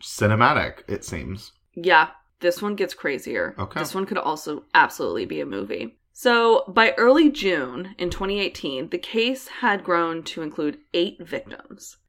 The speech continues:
Speaker 2: Six of them were of Middle Eastern or South Asian descent.
Speaker 1: Mm-hmm.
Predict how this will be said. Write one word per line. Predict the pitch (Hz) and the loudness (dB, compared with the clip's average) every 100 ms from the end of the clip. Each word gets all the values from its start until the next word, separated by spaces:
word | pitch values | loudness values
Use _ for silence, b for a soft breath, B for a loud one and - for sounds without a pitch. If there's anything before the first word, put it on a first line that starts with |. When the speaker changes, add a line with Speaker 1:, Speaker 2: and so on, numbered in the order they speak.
| _ | _
Speaker 2:
Six | - - 339 - | -14 0 0 2
of | 330 214 | 0 2
them | 180 135 107 202 226 _ - | 0 0 -2 -10 -12 _ 0
were | 190 | 2
of | 185 | 2
Middle | 196 214 226 | 0 2 2
Eastern | 180 190 214 190 185 185 | 0 -6 -4 -4 -4 -2
or | - 170 160 | 4 4 4
South | 165 175 170 - | -2 0 -2 0
Asian | 165 160 160 | -6 -4 -6
descent. | 151 151 - - - - _ | -8 -6 -10 -10 -16 -20 _
Speaker 1:
Mm-hmm. | 120 104 90 | -4 -4 -4